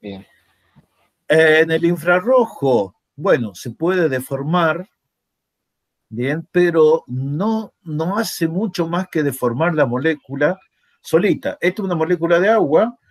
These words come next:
Speaker 2: y esta es otra. Cada una se mueve sin interactuar.
Speaker 1: Bien.
Speaker 2: ¿Bien? Pero en la zona de las microondas, lo que hace es que choquen, choquen y se raspen.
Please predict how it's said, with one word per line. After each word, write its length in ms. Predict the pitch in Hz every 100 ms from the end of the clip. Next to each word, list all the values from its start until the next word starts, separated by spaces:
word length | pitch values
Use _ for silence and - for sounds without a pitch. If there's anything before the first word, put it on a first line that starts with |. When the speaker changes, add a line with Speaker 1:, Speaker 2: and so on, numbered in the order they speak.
| _ _ -
Speaker 2:
y 120 | 147
esta 180 | 165 165
es 60 |
otra. 520 | 170 214 - 165 196 -
Cada 240 | 247 247 208
una 200 | 220 214
se 140 | -
mueve 520 | 151 170 185 160 180
sin 240 | 196 - 175
interactuar. 720 | 160 143 127 127 123 113 - _ _ _ _ _ _ _ _ _ _ _ -
Speaker 1:
Bien. 160 | 101
Speaker 2:
¿Bien? 220 | 107 175 _ _ _ _ _ _ _ _ _
Pero 420 | 254 269 185 123
en 80 | 113
la 100 | 107
zona 420 | 104 165 233 240
de 160 | 135 120
las 240 | 101 90
microondas, 1040 | 95 104 143 185 160 147 123 95 92 107 120 _ _ _ _ _ _ _
lo 200 | 123 135
que 180 | 127 165
hace 580 | 185 208 - 180 151 131
es 320 | 117 - - _ _ _
que 180 | - 135
choquen, 600 | 123 202 185 - 143 139 _ -
choquen 560 | 196 143 - 147 170 185
y 60 |
se 160 | 127 131
raspen. 480 | 135 143 - -